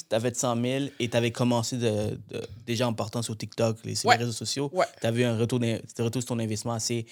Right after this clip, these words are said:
Speaker 1: intéressant. Aujourd'hui, c'est ta deuxième année.
Speaker 2: Ouais.
Speaker 1: Ok ? Et t'as encore plus de visibilité,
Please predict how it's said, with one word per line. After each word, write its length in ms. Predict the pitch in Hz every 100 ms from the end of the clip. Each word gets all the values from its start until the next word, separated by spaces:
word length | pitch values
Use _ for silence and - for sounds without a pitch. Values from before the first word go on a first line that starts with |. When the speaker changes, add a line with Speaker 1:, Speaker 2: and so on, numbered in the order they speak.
| - -
Speaker 1:
intéressant. 560 | 110 113 110 104 147 160 - - _ 156
Aujourd'hui, 440 | 160 151 135 135
c'est 60 | 117
ta 80 | 110
deuxième 340 | 120 123 120
année. 280 | 117 135 170 _ _
Speaker 2:
Ouais. 100 | 208 117
Speaker 1:
Ok ? 140 | 117 147 - _ _
Et 280 | 113 110 104
t'as 120 | 107
encore 220 | 110 113 -
plus 260 | 165 170
de 60 | 143
visibilité, 680 | 127 120 120 120 139 139